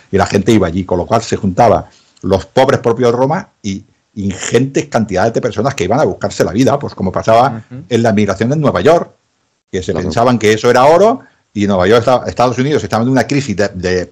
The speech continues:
Speaker 1: de, vamos, enorme, y llegaban cada día treinta mil personas para ganarse la vida en Estados Unidos, ¿no? En la gran recesión pasaba lo mismo, ¿no?
Speaker 3: Claro.
Speaker 1: Bueno, pues era,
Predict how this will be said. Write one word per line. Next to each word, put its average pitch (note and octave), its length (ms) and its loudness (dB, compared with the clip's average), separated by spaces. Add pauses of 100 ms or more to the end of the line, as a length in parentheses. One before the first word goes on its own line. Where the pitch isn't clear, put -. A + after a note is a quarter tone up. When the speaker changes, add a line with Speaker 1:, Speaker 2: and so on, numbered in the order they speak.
Speaker 1:
de, F2+ 440 -4
vamos, A#2 340 0
enorme, F3+ 460 2 (260)
y G#2 100 -2
llegaban A2+ 520 2
cada F#2 240 2
día C#3 280 2
treinta G2 360 -8
mil D3 160 -2
personas D#3+ 440 0
para G#2 200 -2
ganarse C#3+ 260 -2
la A2+ 80 2
vida G2 180 -2
en F2 60 -8
Estados E2 260 -8
Unidos, F#2+ 300 0
¿no? C#3+ 200 -2 (140)
En G#2 120 2
la G2+ 80 4
gran A#2 180 2
recesión F3+ 400 -2
pasaba F3 260 -2
lo G2 80 -4
mismo, D#3 360 -6 (640)
¿no? - 160 -4
Speaker 3:
Claro. F2+ 160 -8
Speaker 1:
Bueno, B2 240 2
pues - 280 -10
era, A2 400 2